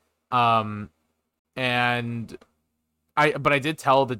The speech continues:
the coaches and, like, Hey, like, I am interested in this. This is something that I want. But I, I, I also understand and I recognize that I'm the newest person to the team, and I've been with the team the shortest amount of time, and there are other people here, and if they aren't,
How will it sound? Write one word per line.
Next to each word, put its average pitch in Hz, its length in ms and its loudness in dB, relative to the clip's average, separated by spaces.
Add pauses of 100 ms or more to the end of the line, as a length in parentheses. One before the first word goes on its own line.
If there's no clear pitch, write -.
the 123 80 -6
coaches 120 520 -6
and, 113 100 -6
like, 110 140 -6
Hey, 139 260 2
like, 123 180 -2
I 131 160 4
am 131 180 0
interested 131 360 -6
in 117 120 -8
this. 113 220 -8
This 120 140 -10
is 113 100 -10
something 120 300 -6
that 110 100 -4
I 107 60 -4
want. 110 340 -2 (320)
But 127 100 0
I, 120 220 0 (200)
I, 131 80 0
I 127 160 -2
also 131 280 0
understand 120 420 -6
and 113 80 -6
I 110 60 -4
recognize 113 520 -4
that 110 80 -6
I'm 110 160 -6
the 104 200 -12 (500)
newest 131 400 -2
person 127 340 -4
to 120 80 -8
the 107 100 -8
team, 110 360 -6
and 107 100 -8
I've 110 120 -6
been 120 180 -4
with 117 80 -6
the 113 80 -8
team 117 180 -10
the 110 60 -8
shortest 117 360 -6
amount 107 180 -6
of 101 60 -14
time, 113 420 -2 (460)
and 120 280 0
there 117 120 2
are 113 60 0
other 123 200 0
people 120 380 -4
here, 113 400 -4
and 120 180 -6
if 110 120 -8
they 120 420 -2 (680)
aren't, 127 260 2